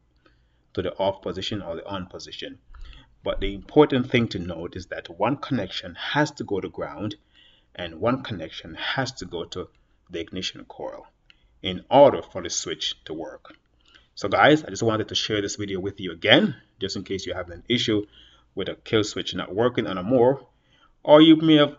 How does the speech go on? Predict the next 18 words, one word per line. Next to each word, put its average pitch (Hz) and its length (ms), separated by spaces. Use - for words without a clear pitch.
tried 120 400
to, 104 340
um, 98 280
wire 98 400
your 95 260
own 90 240
mower 104 300
or 92 180
install 90 380
a - 40
kill 113 240
switch, 107 300
or 95 160
you 92 140
want 131 300
to 107 80
install 90 340
a 85 40